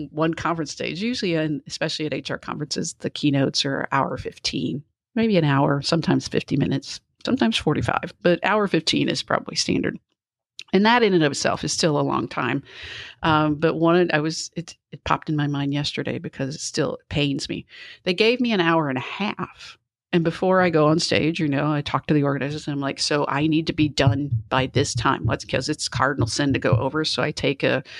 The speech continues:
an iPad with a clock app up on the stage with me, and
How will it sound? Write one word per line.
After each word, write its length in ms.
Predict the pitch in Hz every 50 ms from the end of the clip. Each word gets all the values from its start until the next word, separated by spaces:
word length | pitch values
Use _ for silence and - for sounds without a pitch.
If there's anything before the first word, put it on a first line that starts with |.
| - - - - - _
an 100 | - 147 -
iPad 560 | 139 143 139 143 - - 147 143 147 151 147
with 180 | 143 139 139
a 120 | 147 139 135
clock 420 | - - - 151 147 143 - -
app 360 | 143 143 143 143 147 - -
up 160 | - 139 - 147
on 160 | 147 143 139
the 60 | 135
stage 420 | - - - 127 139 147 143 -
with 180 | 147 143 - -
me, 340 | 143 139 135 143 151 165 165
and 220 | 143 127 127 131